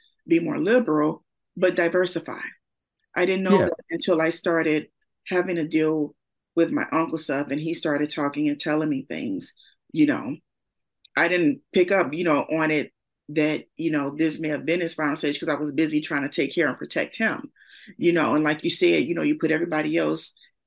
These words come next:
Speaker 1: before you and you're on the back burner, <laughs> like, way on the back burner. That's me.
Speaker 2: Yeah, absolutely.
Speaker 1: You know.
Speaker 2: You know, but one, one thing that I like to add is that,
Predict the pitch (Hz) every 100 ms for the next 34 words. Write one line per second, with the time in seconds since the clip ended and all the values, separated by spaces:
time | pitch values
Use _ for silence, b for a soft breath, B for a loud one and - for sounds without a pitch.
0 | _ - 151 151 180 160 156 226 175 160
1 | 170 _ _ - 160 147 180 196 165 -
2 | 226 - 135 131 - - - 143 156 180
3 | 226 208 151 - 123 - 131 - - -
4 | _ _ _ - - 120 262 156 135 165
5 | 180 92 - _ - 196 180 147 156 -
6 | _ - 135 143 151 170 175 - 143 123
7 | 110 110 104 98 - 123 123 110 98 104
8 | 101 104 95 92